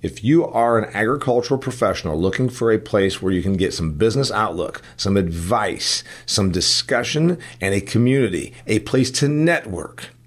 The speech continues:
straight talk about the business of food and agriculture, and also business points and tips that can help you. We're gonna have occasional guest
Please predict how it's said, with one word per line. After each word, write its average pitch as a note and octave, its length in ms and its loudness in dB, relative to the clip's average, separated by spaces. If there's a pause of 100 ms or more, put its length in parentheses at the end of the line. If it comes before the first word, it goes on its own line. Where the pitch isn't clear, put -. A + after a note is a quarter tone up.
(540)
straight - 580 0
talk C3 320 0
about A2 460 0
the A2 80 2
business A2 360 2
of A2 140 -2
food A#2 220 4
and - 120 -2
agriculture, A#2+ 800 0 (160)
and A2 180 -2
also C#3+ 420 2
business D3+ 560 2
points C3 440 0
and C#3+ 160 0
tips - 300 0
that A2 120 0
can A2 160 0
help A2+ 260 0
you. C3 180 4
We're G#2 160 -2
gonna A2+ 160 2
have G2+ 60 -4
occasional C3+ 580 2
guest A#2+ 640 0